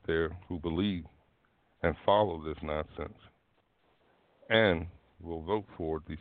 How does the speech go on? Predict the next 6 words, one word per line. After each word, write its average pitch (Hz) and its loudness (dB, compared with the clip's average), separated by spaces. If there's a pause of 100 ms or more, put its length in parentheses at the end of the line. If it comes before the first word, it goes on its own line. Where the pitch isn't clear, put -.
people. - -8 (1500)
But 80 6 (1160)
I 95 4
would 90 4
have 95 4
to 90 -6